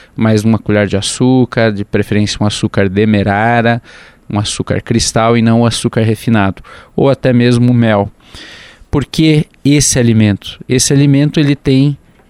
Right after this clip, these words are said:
né, na composição, né, nutricional dele, um monte de vitaminas, sais minerais, proteínas,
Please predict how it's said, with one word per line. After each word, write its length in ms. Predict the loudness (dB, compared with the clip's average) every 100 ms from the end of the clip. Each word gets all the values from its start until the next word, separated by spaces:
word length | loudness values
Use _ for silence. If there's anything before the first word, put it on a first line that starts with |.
| -6
né, 360 | -2 0 0
na 120 | 0
composição, 880 | -2 -4 -2 0 0 -2 0 0 0
né, 140 | 0 0
nutricional 760 | 0 0 -4 -2 0 2 0
dele, 400 | 0 0 -2 -4 -8 -6
um 280 | -2 0 2
monte 560 | 4 4 2 0 -4
de 120 | -2
vitaminas, 640 | -2 0 0 2 2 2 0
sais 280 | 0 0 0
minerais, 880 | -4 -4 -4 -2 0 2 0 -4 -8 -14 -20 -20 -20 _
proteínas, 1200 | -2 -2 0 -2 0 2 2 2 2 0 -2 -6